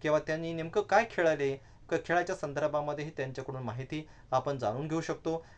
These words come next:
त्या खेळाडूंची आपण मुलाखती त्या ठिकाणी घेऊ शकतो. त्याचबरोबर आपली जी काही शाळा व्यवस्थापन समिती आहे, या सम-, समितीतील सदस्यांनासुद्धा, अ, यामध्ये, अ,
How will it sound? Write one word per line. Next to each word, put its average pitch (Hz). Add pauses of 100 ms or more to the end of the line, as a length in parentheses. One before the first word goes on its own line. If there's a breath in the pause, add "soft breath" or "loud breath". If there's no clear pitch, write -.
त्या 170
खेळाडूंची 156
आपण 135
मुलाखती 127
त्या 165
ठिकाणी 151
घेऊ 151
शकतो. 160 (300 loud breath)
त्याचबरोबर 220 (260 loud breath)
आपली 220
जी 254
काही 262
शाळा 202
व्यवस्थापन 208
समिती 156
आहे, 131 (320 loud breath)
या 180
सम-, 151
समितीतील 139
सदस्यांनासुद्धा, 131 (380 loud breath)
अ, 135
यामध्ये, 135 (360 soft breath)
अ, -